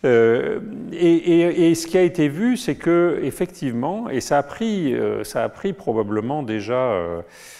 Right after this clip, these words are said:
euh, soixante-dix, quatre-vingts ans pour, pour, euh, pour, euh, se faire une idée à peu près propre de ce qui se passait. On s'est aperçu, c'est que, euh, les,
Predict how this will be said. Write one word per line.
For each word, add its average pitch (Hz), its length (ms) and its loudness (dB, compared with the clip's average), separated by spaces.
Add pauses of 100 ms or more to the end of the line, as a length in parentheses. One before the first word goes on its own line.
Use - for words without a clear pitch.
(240)
euh, 98 640 -6 (1800)
soixante-dix, 110 720 -12
quatre-vingts 120 600 -2
ans 151 180 -4
pour, 95 300 -6
pour, 101 220 -2
euh, 95 100 0
pour, 95 380 -4
euh, 92 480 -2
se - 180 -12
faire 135 300 -2
une 110 160 -4
idée 113 340 0
à 101 60 2
peu 123 160 -6
près 127 200 -4
propre - 420 -4
de 95 80 -6
ce - 100 -12
qui 120 100 -14
se - 80 -16
passait. 165 520 -10 (800)
On - 60 -20
s'est - 100 -6
aperçu, 123 400 -4
c'est 135 200 -6
que, 143 480 0
euh, 120 400 -4
les, 113 800 -4